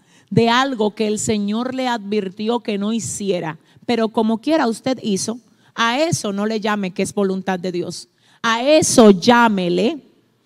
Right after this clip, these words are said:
corrección de Dios. Porque no podemos decir que todo lo que nos pasa vino porque Dios quiso. No, hay cosas que Dios no quería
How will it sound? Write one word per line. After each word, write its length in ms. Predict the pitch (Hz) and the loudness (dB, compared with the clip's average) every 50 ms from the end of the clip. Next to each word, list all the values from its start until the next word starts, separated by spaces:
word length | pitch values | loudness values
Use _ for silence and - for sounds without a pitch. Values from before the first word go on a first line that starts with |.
| - _ _ - | -20 _ _ 2
corrección 1000 | - 226 220 208 214 202 208 196 190 - - - - 240 226 220 220 220 214 202 | 4 6 6 6 4 0 -4 -4 -6 -8 -14 -12 -8 -6 -6 -4 -4 -4 -2 0
de 140 | 190 185 175 | 0 0 0
Dios. 680 | 180 170 143 - 180 - - - - - - - - _ _ _ _ _ _ _ _ _ _ _ _ _ _ _ _ _ _ _ - _ - - - | 0 -2 -4 -6 -8 -10 -10 -10 -10 -12 -14 -16 -18 _ _ _ _ _ _ _ _ _ _ _ _ _ _ _ _ _ _ _ -20 _ -20 -8 0
Porque 320 | - 269 262 - 269 262 | 0 0 0 2 -2 -2
no 320 | 254 254 269 294 285 _ - | 0 2 0 0 -2 _ 0
podemos 600 | 330 311 302 240 269 277 277 277 285 285 226 214 | 2 2 2 2 2 0 0 0 -2 -2 -2 0
decir 560 | 254 240 - - - 269 254 220 202 185 - | -2 -2 -2 -2 -4 -2 0 0 -2 -2 -2
que 160 | - 226 208 | 0 -2 -2
todo 640 | 214 _ - - 254 269 302 330 349 349 302 311 277 | -2 _ -4 -2 0 2 4 4 4 4 4 2 0
lo 160 | 262 247 240 | 0 -2 -2
que 100 | - 247 | -2 -4
nos 240 | 233 233 240 - - | -4 -4 -4 -6 -6
pasa 480 | - 208 185 170 180 165 - 214 196 | -6 -6 -6 -4 -6 -6 -4 -4 -4
vino 540 | 190 175 226 269 302 330 330 311 254 220 214 | -4 -4 -6 -4 -4 -4 -4 -4 -4 -4 -6
porque 360 | 190 - 202 190 190 - 180 | -4 -4 -6 -4 -4 -6 -8
Dios 400 | 180 175 208 240 262 285 311 - | -6 0 2 2 4 4 2 0
quiso. 540 | - - 233 240 220 190 175 - - 190 180 _ _ _ _ - | -2 -4 -2 0 0 0 -2 -2 -4 -6 -6 _ _ _ _ -12
No, 460 | 294 392 508 554 554 359 202 170 - _ _ _ _ - | -6 -4 -2 -2 -2 -2 -6 -8 -12 _ _ _ _ -4
hay 240 | - 269 330 359 339 | -2 0 0 0 -2
cosas 840 | _ - 349 330 294 262 220 - - 233 277 381 - - - - _ _ _ _ _ _ - | _ 6 6 6 6 6 0 -2 -4 -6 -4 -6 -8 -8 -10 -14 _ _ _ _ _ _ 2
que 160 | - 269 240 | 2 4 6
Dios 300 | 262 269 277 269 - - | 6 6 6 6 4 4
no 200 | 262 277 277 269 | 4 4 4 4
quería 640 | - 277 240 226 247 262 226 208 151 - 170 147 | 2 0 0 2 2 2 2 2 0 -2 -6 -12